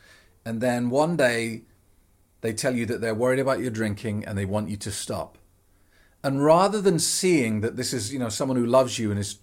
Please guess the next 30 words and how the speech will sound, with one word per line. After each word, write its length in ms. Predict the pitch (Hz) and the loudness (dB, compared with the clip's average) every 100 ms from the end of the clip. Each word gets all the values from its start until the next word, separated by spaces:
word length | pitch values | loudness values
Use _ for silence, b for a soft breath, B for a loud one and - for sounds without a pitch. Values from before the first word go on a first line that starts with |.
| _ _ - | _ _ -8
got 160 | 113 | -6
your 100 | 110 | -6
best 320 | - 131 127 | -4 -4 -2
interests 380 | 131 131 - - | -4 -2 -4 -4
at 80 | - | -6
heart, 260 | 120 120 104 | -2 -2 0
rather 240 | 135 143 | -2 -2
than 80 | 135 | -4
seeing 280 | - 143 110 | -2 -2 -2
it 20 | |
like 160 | 117 | -6
that, 240 | 123 127 107 | -4 -4 -4
you 80 | 107 | -6
just 180 | 110 | -6
avoid 320 | 117 101 113 98 | -6 -4 -4 -4
them. 160 | 78 - _ _ b b b b _ _ _ _ _ - | -12 -18 _ _ b b b b _ _ _ _ _ -10
You 280 | 101 107 98 | -4 -4 -6
turn 260 | - 131 117 | -2 0 2
down 240 | 113 113 | 2 2
their 200 | 110 107 | 2 2
invitations 640 | 110 101 101 117 107 107 95 | 0 -4 -4 -4 -4 -8 -10
to 100 | - | -12
come 240 | - 104 | -8 -4
round, 380 | 95 123 131 135 | -2 -2 -2 -2
you 80 | 107 | -4
don't 180 | 104 95 | -6 -6
go 120 | 107 | -2
out 220 | 120 147 | 0 0
with 120 | 127 | -4
them, 400 | 123 120 123 123 | -6 -4 -4 -6